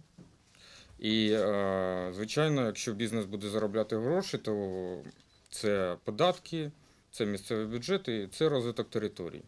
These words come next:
Ось ці три складові ми і розвиваємо. Ем, ми вибрали для реалізації проєкту іменно еко-направлення, тобто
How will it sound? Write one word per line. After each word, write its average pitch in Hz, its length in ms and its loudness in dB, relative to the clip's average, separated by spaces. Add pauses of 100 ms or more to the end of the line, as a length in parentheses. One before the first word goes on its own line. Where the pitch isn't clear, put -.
(920)
Ось 120 180 0
ці 170 200 0 (120)
три 151 160 2
складові 135 540 0
ми 139 280 2 (100)
і 120 100 0
розвиваємо. 95 720 0 (1900)
Ем, 95 580 -4 (180)
ми 131 160 2
вибрали 147 560 6 (1600)
для 117 200 2
реалізації 123 520 0
проєкту 117 920 -2 (1120)
іменно 110 460 -4 (140)
еко-направлення, 101 1400 -2
тобто 98 480 -4